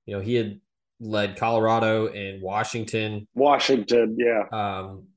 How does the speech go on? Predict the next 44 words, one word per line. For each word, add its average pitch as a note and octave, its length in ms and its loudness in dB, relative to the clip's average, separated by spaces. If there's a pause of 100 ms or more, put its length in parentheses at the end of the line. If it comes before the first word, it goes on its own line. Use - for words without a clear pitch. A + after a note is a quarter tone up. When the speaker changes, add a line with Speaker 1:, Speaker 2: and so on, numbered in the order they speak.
(140)
Speaker 1:
they G#2 80 -8
were G2+ 80 -4
top A#2 260 -2
five. A2 560 0 (160)
Um, F#2+ 460 -12 (200)
he G#2+ 100 -14
had F#2+ 180 -6
eight A2+ 220 0
combined G#2+ 400 0
seasons G#2+ 400 -4
at F#2+ 100 -10
those G2+ 220 -2
two A2+ 140 -8
stops. - 600 -2 (520)
Um, G2+ 560 -4 (520)
and A2 180 -6
so, G#2+ 220 0
yeah, A#2+ 240 2
so A2 160 -2
he B2 180 -2
drove A#2 400 2
to A#2+ 100 -4
the A2+ 60 -4
Seattle G#2+ 400 0
airport, A2+ 540 0 (500)
got G#2+ 160 -4
a A#2 40 -4
flight A#2 320 -4
to A#2 60 -12
Dallas, A2 640 -4 (440)
and, G#2 260 -2
uh, G2 200 0
then A2 120 -4
his G#2 140 -8
phone B2+ 320 4
rang, F#2+ 320 0
and F#2+ 80 -8
it F#2 40 -8
was F#2+ 100 -16
Pete A2 260 -8
Boone, G#2+ 360 0 (180)
and G2 100 -12
told G#2 240 0
him F#2+ 300 -4